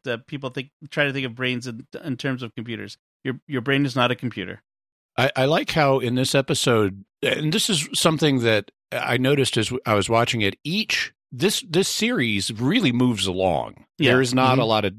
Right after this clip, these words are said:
Speaker 2: downtime in this. Um, it's, it's a fun action adventure series, and it, it re-, the plot moves quite quickly for Doctor, for Classic Era Doctor Who, and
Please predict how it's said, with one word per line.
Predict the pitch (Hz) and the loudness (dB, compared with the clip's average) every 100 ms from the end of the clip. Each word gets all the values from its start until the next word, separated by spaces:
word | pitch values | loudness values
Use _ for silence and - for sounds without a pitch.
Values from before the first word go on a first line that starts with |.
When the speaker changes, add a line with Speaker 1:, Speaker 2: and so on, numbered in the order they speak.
| 110 | -2
Speaker 2:
downtime | 110 101 104 107 85 80 73 | 0 0 -2 -2 -2 -2 -6
in | 82 78 | -8 -8
this. | 67 50 - - _ _ - | -8 -8 -8 -10 _ _ -6
Um, | 98 95 95 90 92 90 85 - | 0 4 4 2 -2 -2 -4 -4
it's, | 113 107 98 - - | 0 0 0 -4 -2
it's | 113 101 | 0 0
a | 107 | -2
fun | - 127 123 123 | -2 0 2 2
action | 104 104 107 - | 0 0 0 0
adventure | 104 98 95 - 107 | 0 2 2 2 2
series, | - 113 110 113 107 110 104 | 2 2 2 2 2 2 0
and | - 104 98 92 92 90 - _ _ _ _ _ | -2 2 2 2 2 -2 -6 _ _ _ _ _
it, | 123 - | -6 -4
it | 113 107 - | -4 -6 -10
re-, | 123 131 160 | -6 -4 -2
the | 120 | -4
plot | - 123 123 - - | 0 2 2 -2 -8
moves | 113 113 113 - 110 101 | -4 -2 -2 -4 -8 -12
quite | - 143 170 | 0 0 0
quickly | 123 90 - 87 87 110 - | -2 -2 -2 -6 -6 -10 -12
for | - 95 | -8 -2
Doctor, | 92 87 101 | 0 0 -4
for | 95 101 | -6 -4
Classic | 110 101 - 101 | 0 0 0 -2
Era | 92 | 0
Doctor | 90 90 80 87 | 2 0 0 -2
Who, | 95 90 | -2 -2
and | 123 110 | 0 -2